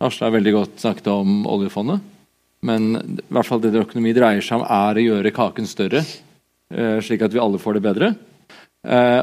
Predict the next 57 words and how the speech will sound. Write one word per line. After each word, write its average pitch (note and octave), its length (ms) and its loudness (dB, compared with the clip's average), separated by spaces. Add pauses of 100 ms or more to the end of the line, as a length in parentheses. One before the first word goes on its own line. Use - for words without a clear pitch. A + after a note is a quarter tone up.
og, C3+ 180 -2 (220)
og C3+ 160 -2
i C3 80 -6
bunn B2 320 0
og C#3 100 2
grunn C#3 240 0
så D#3 140 -4
dreier A#2+ 400 4
økonomi A#2 400 -4
seg A#2 260 0 (160)
om, A#2 680 -2 (100)
det - 220 0
er C3 80 -2
nærmest B2+ 340 0
som C3+ 80 -2
en B2 80 0
vakker A#2 320 0
kjærlighetshistorie A#2+ 800 2
om B2+ 400 -4
hvordan A#2+ 240 0
vi B2+ 60 0
alle A2+ 180 2
får A2+ 140 -2
det G2+ 80 -2
bedre G#2 160 0
ved A2+ 80 -2
å - 80 -10
samhandle. F#2+ 500 -4 (800)
For - 100 -4
det B2+ 80 2
var A#2+ 120 0
poeng A#2+ 180 -2
nummer A#2 180 -4
én. C3+ 160 -4 (480)
Poeng C3+ 160 0
nummer C#3 160 4
to, - 300 4
at C3 560 2 (560)
jeg C#3 80 2
tror D3+ 140 2
det - 80 0
er - 180 -2
ingen D3 480 2
økonomer B2 560 -2
som B2 160 -4
i B2 80 0
bunn A2+ 240 0
og A#2 80 -2
grunn A2+ 160 0
vil A2+ 160 -2
hevde F#2 460 -2
at A2 180 -10
det - 80 -2
finnes G2+ 400 -2
det G#2+ 140 0
rasjonelle G#2 420 -4
mennesket. D#3+ 400 0